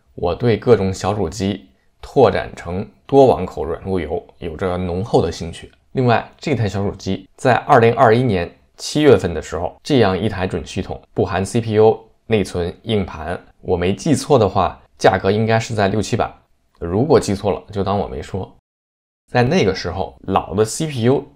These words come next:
价格居然呈现出了一路上扬的趋势。以i三八幺零零为例吧，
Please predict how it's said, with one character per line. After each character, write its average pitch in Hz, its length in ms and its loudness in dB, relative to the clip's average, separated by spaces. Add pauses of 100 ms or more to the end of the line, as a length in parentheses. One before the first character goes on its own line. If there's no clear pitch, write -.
(100)
价 - 220 2
格 151 180 2
居 - 240 -4
然 143 220 4
呈 113 240 -2
现 113 180 0
出 - 160 -4
了 117 100 4
一 92 200 0
路 151 180 0
上 117 300 2
扬 76 160 -4
的 196 100 -4
趋 107 240 -6
势。 - 180 -10 (380)
以 101 200 0
i 123 280 0
三 131 320 -2
八 135 140 0
幺 131 160 4
零 110 160 2
零 113 180 2
为 87 160 2
例 82 140 -4
吧， - 180 -14